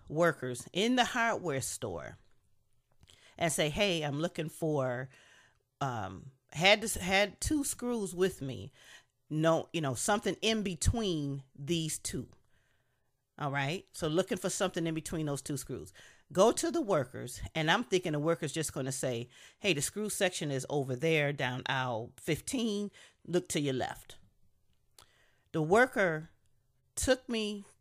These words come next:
to the aisle and proceeded to give me a breakdown on each screw, what the screw did, how it would work, <laughs> it would be beneficial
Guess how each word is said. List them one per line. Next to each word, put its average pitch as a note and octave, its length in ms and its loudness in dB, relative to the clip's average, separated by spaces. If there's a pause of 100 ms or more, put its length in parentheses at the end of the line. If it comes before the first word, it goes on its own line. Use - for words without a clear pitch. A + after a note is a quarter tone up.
to B3 220 2
the - 200 2
aisle A#2 500 2 (1040)
and F3+ 200 4
proceeded D3 1040 2 (220)
to C3 480 0 (840)
give G#3 180 0
me G3+ 200 0
a C#3 120 4
breakdown C3+ 1200 0 (400)
on C#3+ 540 4 (500)
each - 500 -4
screw, F#3+ 440 2
what F3 340 -4
the C3 80 -6
screw C#3+ 560 -4
did, G3 500 4 (400)
how F3 400 4
it D3+ 240 -2
would C3+ 240 -4
work, F3 400 4
<laughs> - 80 -12
it D3+ 240 2
would C3 160 -2
be C#3 140 -4
beneficial C#3+ 1160 0